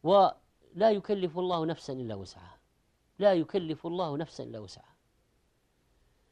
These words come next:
فنسأل الله سبحانه وتعالى، وهو علام الغيوب ذو الجلال والإكرام، أن يرحم إخواننا المستضعفين.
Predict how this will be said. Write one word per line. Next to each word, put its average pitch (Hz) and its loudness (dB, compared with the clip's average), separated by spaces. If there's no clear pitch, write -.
فنسأل 165 -2
الله 156 0
سبحانه 135 -6
وتعالى، 127 -2
وهو 139 -2
علام 139 -2
الغيوب 120 -2
ذو 147 0
الجلال 139 -2
والإكرام، 127 -6
أن 143 -2
يرحم 143 -4
إخواننا 135 -4
المستضعفين. 113 -8